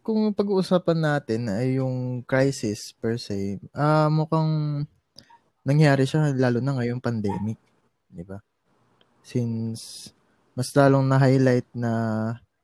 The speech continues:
nasa bahay ka lang, wala kang ginagawa, talagang, ah, since nag-aaral ka pa, eh, yun lang ang ginagawa mo,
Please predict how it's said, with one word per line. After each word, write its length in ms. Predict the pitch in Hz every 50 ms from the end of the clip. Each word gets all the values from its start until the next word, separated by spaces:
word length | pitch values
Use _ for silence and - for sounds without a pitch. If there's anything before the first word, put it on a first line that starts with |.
| _ _
nasa 220 | 127 120 113 -
bahay 400 | 117 113 113 110 110 120 117 113
ka 160 | - - 147
lang, 160 | 151 147 135 123
wala 240 | 113 110 98 92
kang 160 | 104 110 110 107
ginagawa, 720 | 107 104 101 95 101 113 123 127 123 117 113 117 - - _ - -
talagang, 800 | - 98 90 95 101 107 107 98 95 101 101 101 98 101 104 - _ _ _ _ _ _ _ _ _ _ _ _ _ _ _ _ _ _ _
ah, 400 | - - 117 117 113 110 110 113
since 320 | 107 - 135 127 117 - 120
nag-aaral 640 | 123 113 123 - - 95 110 110 113 113 113 113 -
ka 80 | 135
pa, 400 | 131 - 120 117 110 110 117 - _ _ _ _ _ _ _ _ _ _ _ _ _ _ _ _ _ _ -
eh, 800 | - 110 110 110 110 110 110 107 107 107 110 110 107 107 110 107 - _ _ _ _ _ _ _ _ _ _ _ _ _ _ _ _ _
yun 160 | - 113 113
lang 160 | 127 135 147
ang 60 | 147 143
ginagawa 480 | 139 139 135 127 123 120 120 147 196 226
mo, 80 | 170